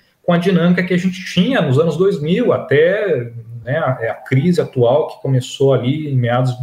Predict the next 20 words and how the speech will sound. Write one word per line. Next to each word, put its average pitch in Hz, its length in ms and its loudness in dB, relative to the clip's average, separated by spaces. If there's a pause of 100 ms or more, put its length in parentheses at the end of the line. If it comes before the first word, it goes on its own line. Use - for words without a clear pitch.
(180)
dos 113 120 -12
anos 123 160 2
dois 117 200 -2
mil 107 120 -6
e - 40 -6
dez, 147 680 -2 (240)
e, 143 320 -6
e 131 40 0
fazer 160 260 2
essa 208 160 -2
comparação. 113 800 -4
Tudo 185 220 0
isso 190 240 -2
ajuda 151 720 0 (260)
a, 160 600 -2 (280)
é, 127 600 2
decifrar 175 800 0
por 202 220 2
que 202 420 0
que 147 640 -2